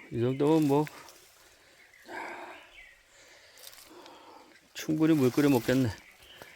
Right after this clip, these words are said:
아, 오늘 산행은 여기서 마쳐야 될 것 같아요. 어, 꽃송이버섯 채취로 왔는데, 어, 올해 철이 좀 빠른 것 같은데 여기는 또 안 올라왔네. 그 너무 가물어서려나?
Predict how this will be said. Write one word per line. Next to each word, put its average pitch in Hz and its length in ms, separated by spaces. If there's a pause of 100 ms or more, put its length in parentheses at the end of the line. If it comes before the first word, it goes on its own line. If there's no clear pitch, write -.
(360)
아, 107 520 (340)
오늘 139 360
산행은 156 380
여기서 135 220
마쳐야 139 300
될 127 200
것 - 180
같아요. 131 320 (960)
어, 135 80 (840)
꽃송이버섯 170 580
채취로 180 340
왔는데, 175 480 (1400)
어, 185 80 (600)
올해 165 200
철이 202 280
좀 190 140
빠른 240 320
것 214 120
같은데 175 380
여기는 151 260
또 156 140
안 120 140
올라왔네. 131 600 (140)
그 143 60
너무 135 200
가물어서려나? 123 800